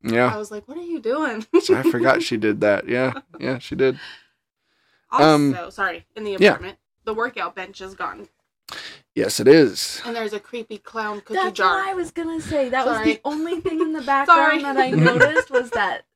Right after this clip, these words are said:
Speaker 3: weird, creepy clown on the
Speaker 1: Mm-hmm.
Speaker 3: microwave. I don't
Speaker 1: Mm-hmm.
Speaker 3: like it.
Speaker 1: I noticed that too.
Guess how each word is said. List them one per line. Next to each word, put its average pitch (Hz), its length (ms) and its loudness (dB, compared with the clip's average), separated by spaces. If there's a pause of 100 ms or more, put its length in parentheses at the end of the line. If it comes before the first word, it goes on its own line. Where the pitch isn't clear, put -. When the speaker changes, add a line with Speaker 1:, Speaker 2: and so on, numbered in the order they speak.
(140)
Speaker 3:
weird, 277 640 -4
creepy 277 680 -6
clown 226 540 -8
on 131 60 2 (200)
the 113 120 -4
Speaker 1:
Mm-hmm. 131 120 4
Speaker 3:
microwave. - 520 -8 (140)
I 113 80 -2
don't 117 140 -2
Speaker 1:
Mm-hmm. 123 100 0
Speaker 3:
like - 200 -14
it. - 160 -20 (180)
Speaker 1:
I 113 80 0
noticed 113 260 0
that 123 200 -2
too. 127 300 2